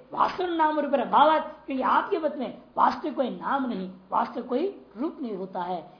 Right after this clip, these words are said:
इसलिए आत्मा का भी कोई, आत्मा एक नाम है ना, करेंगे वो भी एक नाम है, उसका भी स्वरूप आपने वर्णन किया है, वो भी नाम रूप आत्मा, आत्मा होने के नाते आत्मा भी मिथ्या हो जाएगा। तब सतो नाम रूपे द्वे कल्पिते चेत तदावद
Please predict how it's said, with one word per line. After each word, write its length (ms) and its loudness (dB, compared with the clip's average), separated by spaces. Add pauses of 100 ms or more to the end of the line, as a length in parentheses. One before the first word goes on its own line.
इसलिए 180 -4
आत्मा 360 2
का 120 4
भी 100 2
कोई, 160 0
आत्मा 560 2
एक 180 -2
नाम 280 2
है 60 0
ना, 140 2
करेंगे 240 -2
वो 80 6
भी 120 0
एक 80 -6
नाम 240 -4
है, 120 -16 (1200)
उसका 200 0
भी 100 0
स्वरूप 260 0
आपने 200 2
वर्णन 340 -2
किया 160 -2
है, 400 -4
वो 100 -2
भी 100 0
नाम 240 4
रूप 180 0
आत्मा, 300 2
आत्मा 260 -4
होने 160 -4
के 80 -6
नाते 200 -8
आत्मा 300 -8
भी 60 -8
मिथ्या 260 -10
हो 60 -12
जाएगा। 200 -18 (1700)
तब 220 -2
सतो 540 -6
नाम 460 2
रूपे 560 -2
द्वे 540 -10 (840)
कल्पिते 920 -8
चेत 320 -12
तदावद 560 0